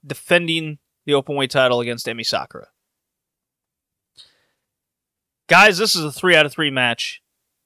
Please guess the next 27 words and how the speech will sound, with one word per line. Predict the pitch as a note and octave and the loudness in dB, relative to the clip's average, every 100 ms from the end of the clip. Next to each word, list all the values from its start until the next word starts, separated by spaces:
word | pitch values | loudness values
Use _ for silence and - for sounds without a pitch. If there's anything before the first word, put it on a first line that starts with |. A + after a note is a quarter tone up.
| _ _ _ | _ _ _
This | F3 - | -4 -4
is | C3 | -4
a | B2 | -8
top-end | - F#3+ F3+ F3+ D3+ | 0 2 4 2 2
women's | D#3 D3+ C3+ | -2 -2 -6
match | D3+ C#3 - | -2 -2 -2
of | - | -10
twenty | C#3+ C#3 | -8 -8
twelve. | - B2+ A2+ G2 - _ _ _ _ _ _ _ _ _ _ _ _ _ | -4 -2 -2 -4 -12 _ _ _ _ _ _ _ _ _ _ _ _ _
Where | C3 E3 F3+ | 2 6 6
it | D#3+ | 4
falls, | - E3 D#3 D3+ C#3+ - - | 4 6 8 4 0 -10 -10
it's | - | -6
certainly | - F3+ D#3+ D#3 | -2 -2 -2 -4
in | D3 | -4
the | C3 | -2
top | D3+ B2+ | -2 -2
ten. | - A#2 A2+ _ _ _ _ _ _ _ _ _ _ _ _ _ F3+ - - | -4 -8 -8 _ _ _ _ _ _ _ _ _ _ _ _ _ -16 -10 -2
<clears throat> | A#3+ G3+ D3 B2+ | 0 0 -2 0
This | G3 G3+ | 0 0
is | D#3+ | 2
what | F#3 D#3 | 2 2
you're | D3+ | 2
talking | D#3 C#3 C3 | 2 2 -2
about. | A2+ E2+ - | -4 -4 -2
Big | E3 | -2
high-end, | C3+ D#3+ D#3 D3 C#3+ C#3 C3 | 2 2 2 2 0 -2 -12